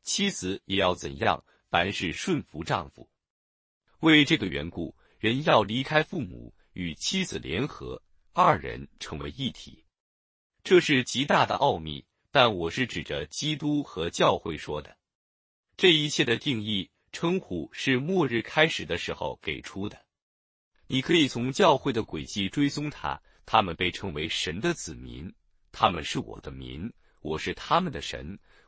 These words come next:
我要住在他们中间。他们是神所拣选的，是圣洁的国度，甚至是神拣选的族类，他们成为神的产业。旧约用在以色列身上的每一个头衔、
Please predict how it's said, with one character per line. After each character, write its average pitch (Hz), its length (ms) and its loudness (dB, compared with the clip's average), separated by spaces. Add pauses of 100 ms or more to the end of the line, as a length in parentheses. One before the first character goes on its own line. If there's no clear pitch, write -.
我 95 100 2
要 95 120 4
住 101 160 -4
在 73 220 -6
他 - 220 -2
们 71 100 -6
中 101 240 -8
间。 110 260 -2 (640)
他 175 140 8
们 175 140 2
是 131 200 2
神 117 320 0
所 78 220 -6
拣 92 260 -4
选 - 260 -8
的， - 200 -12 (220)
是 117 260 0
圣 170 340 0
洁 80 160 -6
的 120 120 -2
国 69 200 -10
度， 80 240 -10 (380)
甚 135 240 2
至 98 300 -4
是 104 240 -4
神 120 340 -2
拣 113 220 -2
选 101 180 -8
的 - 100 -16
族 67 240 -12
类， 98 160 -4 (220)
他 139 140 6
们 139 120 2
成 110 200 -4
为 123 100 2
神 98 240 -4
的 104 80 2
产 - 320 -8
业。 78 180 -8 (440)
旧 151 160 2
约 147 180 4
用 151 180 0
在 101 300 2
以 95 140 -6
色 160 160 -4
列 156 180 4
身 160 240 0
上 139 180 -4
的 87 140 -4
每 71 180 -6
一 73 180 -8
个 170 140 2
头 85 220 -6
衔、 64 340 -12